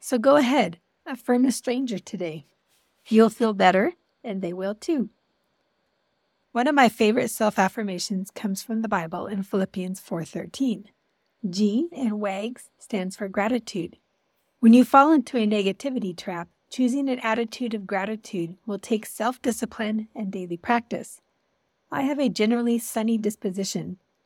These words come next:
but in the past ten years, I've developed a horrible habit of negativity toward church. My husband would say that the habit coincides with the advent of smartphones and constant stimulation.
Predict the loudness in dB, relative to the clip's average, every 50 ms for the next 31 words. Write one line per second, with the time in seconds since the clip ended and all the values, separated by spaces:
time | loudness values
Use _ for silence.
0 | _ _ _ _ _ _ _ _ -4 -2 -2 -2 -2 -4 -2 -2 -2 -2 -2 -6
1 | -10 -6 -4 -2 -2 0 0 0 -2 -2 -4 -8 -10 -6 -4 -4 -4 -2 -2 -4
2 | -2 -2 -2 -2 -4 -4 -2 -2 -2 -2 -2 -2 -2 -2 0 0 0 -2 -2 -2
3 | -2 0 0 0 0 -2 -6 -8 -8 -10 -6 -4 -4 -4 -2 -2 -4 -6 -4 -6
4 | -8 -8 -8 -10 -10 -14 -14 -14 -12 -12 -12 -12 -12 -10 -4 -4 -4 -4 -4 -10
5 | -16 -18 _ _ _ _ _ _ _ _ _ _ _ _ _ -2 0 2 2 0
6 | -2 -4 -6 -6 -6 -6 -8 -8 -4 0 0 2 2 0 -2 -4 -6 -10 -10 -10
7 | -10 -10 -4 -2 -2 -2 -2 -4 -6 _ _ -8 -4 -2 0 0 0 0 2 4
8 | 4 4 4 2 -2 -6 -8 -6 -6 -8 -2 2 4 4 4 4 2 0 0 0
9 | -2 -6 -6 -6 -4 -4 -4 -4 -4 -6 -4 -2 0 0 -2 -4 -4 -8 -8 -8
10 | -8 -8 -12 -10 -8 -8 -8 -8 -12 -14 -16 -16 -16 -18 -10 -8 -6 -6 -4 -2
11 | -2 -2 -2 -2 -4 -6 -8 -10